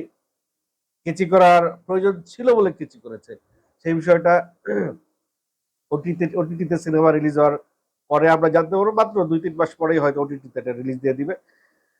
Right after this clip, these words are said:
ওয়ার্ল্ড ওয়াইড এর পরেই হয়তো ওটিটিতে রিলিজ দিয়ে দিবে। ততক্ষণ পর্যন্ত আমাদের ওয়েট করতে হবে। ওটিটিতে রিলিজ দেওয়ার আগে হয়তো,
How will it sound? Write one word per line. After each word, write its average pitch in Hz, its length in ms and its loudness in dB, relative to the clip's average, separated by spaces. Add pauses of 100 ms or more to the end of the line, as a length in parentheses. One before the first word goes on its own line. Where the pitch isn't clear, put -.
(140)
ওয়ার্ল্ড 143 300 4
ওয়াইড 151 240 4 (120)
এর 147 140 -2
পরেই 147 300 0
হয়তো 139 220 0
ওটিটিতে 135 420 -8
রিলিজ 120 280 -6
দিয়ে 113 120 -6
দিবে। 107 200 -10
ততক্ষণ 135 460 -10
পর্যন্ত 143 280 -6
আমাদের 139 280 0
ওয়েট 139 220 0
করতে 160 240 -14
হবে। 180 160 -6 (400)
ওটিটিতে 175 460 -2
রিলিজ 175 300 0
দেওয়ার 180 160 6
আগে 185 140 2
হয়তো, 170 400 0